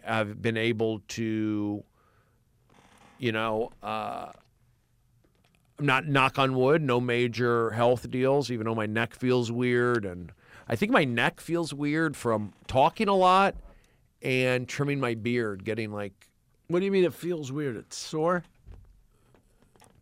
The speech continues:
Speaker 1: N-, yeah, I feel like a, like an irritation, like, uh, could be
Speaker 2: Inflamed?
Speaker 1: like a pol-, what, what's a pol-, a polyp? A polyp.
Speaker 2: A polyp?
Speaker 1: Like, a couple guys have had surgery on their vocal cords.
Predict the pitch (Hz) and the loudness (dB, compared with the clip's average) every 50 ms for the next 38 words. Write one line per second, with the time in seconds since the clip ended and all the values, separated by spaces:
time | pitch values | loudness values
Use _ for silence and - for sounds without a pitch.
0 | _ _ _ _ - 170 165 - - 202 185 170 156 139 127 123 - - 135 135 | _ _ _ _ -12 -12 -12 -12 -12 -10 -6 -4 -2 -2 -2 -4 -6 -6 -6 -2
1 | 131 135 127 120 127 117 113 110 110 - _ - 131 120 120 - - - - - | -2 -2 -4 -2 -2 -2 -2 -2 -4 -6 _ -10 -10 -10 -10 -10 -12 -18 -10 -6
2 | 139 123 131 139 143 139 135 131 - 120 123 127 123 - - - 104 101 101 107 | -6 -4 0 2 4 4 4 2 0 -2 -2 -2 -2 -2 -4 -6 -6 -6 -6 -8
3 | 104 101 98 92 _ _ - 139 127 113 110 110 - - - 127 123 113 107 98 | -8 -8 -8 -10 _ _ -12 -10 -8 -6 -6 -8 -10 -10 -2 -2 -2 0 0 -2
4 | 107 107 107 107 107 104 104 104 95 82 - _ - 185 147 - - - 147 147 | -2 -2 0 0 -2 -2 -4 -4 -6 -10 -14 _ -10 -10 -10 -10 -6 -6 -4 -2
5 | 156 165 170 185 165 160 143 - _ _ _ - - _ _ - _ - _ _ | -2 -2 -2 -2 -4 -8 -10 -12 _ _ _ -20 -20 _ _ -20 _ -20 _ _
6 | _ - - 110 - - 139 117 - 110 - - - 131 135 135 117 143 135 131 | _ -18 -16 -12 -6 -4 -4 -2 -4 -6 -4 4 6 6 6 6 6 4 2 4
7 | 165 190 190 190 180 - 175 - - - - - - - 131 123 - - 117 110 | 4 4 4 4 2 0 -2 -4 -4 -18 -20 -12 -4 2 2 2 2 2 0 -2
8 | - - - - 131 127 113 117 113 107 101 98 98 - - - - - _ _ | -2 -4 -8 0 2 4 4 4 4 4 2 0 -4 -8 -14 -20 -20 -20 _ _
9 | - - - - 120 120 113 107 98 95 - _ - - - _ - - - - | -10 -10 -8 0 2 4 4 4 2 0 -4 _ -20 -20 -20 _ -20 -18 -18 -18
10 | - - - - - 101 - - - - - 131 139 170 190 208 220 220 - - | -16 -18 -20 -18 -16 -14 -14 -14 -12 -4 -2 0 2 2 4 2 2 0 -2 -16
11 | _ _ _ - - - - - - - - - - - 165 160 165 165 - 190 | _ _ _ -20 -20 -16 -16 -16 -16 -16 -20 -10 0 2 2 4 2 2 4 4
12 | 233 185 226 175 127 175 196 208 185 - 156 127 143 131 120 - - 156 151 160 | 6 6 4 4 6 6 6 6 6 4 4 4 2 2 2 2 0 2 2 2
13 | 147 - 127 123 120 113 110 110 107 92 110 113 110 - 101 95 - - 95 90 | 2 2 2 4 4 2 2 -2 -2 0 0 0 0 -2 -4 -6 -6 -6 -8 -8
14 | 76 - - - - - | -8 -10 -10 -12 -12 -12